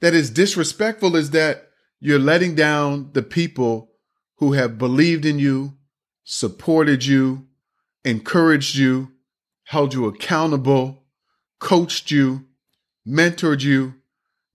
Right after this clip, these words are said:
gave you a word that, of kindness, all of those things along the way in your journey. It is disrespectful to those individuals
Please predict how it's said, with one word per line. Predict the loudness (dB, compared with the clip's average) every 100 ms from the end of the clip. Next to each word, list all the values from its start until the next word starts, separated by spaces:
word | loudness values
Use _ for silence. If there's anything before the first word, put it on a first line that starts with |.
| -2
gave | 2 2
you | 2 0
a | 0
word | 2 4 4 2
that, | 0 0
of | -6 -6
kindness, | -6 -4 -2 -2 -4 -6 -12 -20 _ _ _ _ _ -8
all | -2 2
of | 2
those | 2 0 -2
things | -2 0 0 -6 -14 -16 _ -6
along | -2 0 0 0
the |
way | 2 4 4
in | 2
your | -4
journey. | -4 -6 -6 -12 _ _ _ _ _ -4
It | 0
is | 0 -2
disrespectful | 0 0 -2 -6 -6 -6 -6 -8
to | -4 0
those | 2 0 -2
individuals | -2 -2 -2 -2 -2 -4 -4